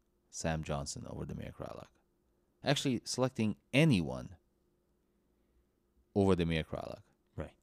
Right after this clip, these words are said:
Speaker 1: 'Cause you are right on one thing. Damir can do that.
Speaker 2: Mm-hmm.
Speaker 1: I think Damir can do every, mm, most things
Speaker 2: Yeah.
Speaker 1: that Sam Johnson can do.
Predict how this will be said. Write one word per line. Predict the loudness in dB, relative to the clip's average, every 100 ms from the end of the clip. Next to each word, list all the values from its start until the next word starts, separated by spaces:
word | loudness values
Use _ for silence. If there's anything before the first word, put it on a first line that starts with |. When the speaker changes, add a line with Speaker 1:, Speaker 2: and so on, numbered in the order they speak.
| 4
Speaker 1:
'Cause | 4 4 -2 _ _ _ _ _ _ _
you | -2 6 10
are | 10
right | 12 12 10
on | 8
one | 4
thing. | 2 -6 -10 _ _ _ _ _ _ _ _ _ _ _ _ -20 -20 _ 0
Damir | 4 6 6 4
can | -2 0 2 4
do | 4 2
that. | -2 -8 -14 _ _ _ -8
Speaker 2:
Mm-hmm. | -6 -6 -10 _ -20 _
Speaker 1:
I | 6 6
think | 6 2 2
Damir | 4 6 6 4
can | 4 4
do | 4 4 2
every, | 2 2 0 -10 _ _ -12
mm, | -10 -10 -12 -18 -20 _ _ -4
most | 6 10 10 8 2 -8
things | -8 -2 0 -2 -8 -12 -12 _ _ -8
Speaker 2:
Yeah. | -4
Speaker 1:
that | 0
Sam | 4 6 6 6
Johnson | 4 4 2 -4
can | 0 2 4
do. | 4 4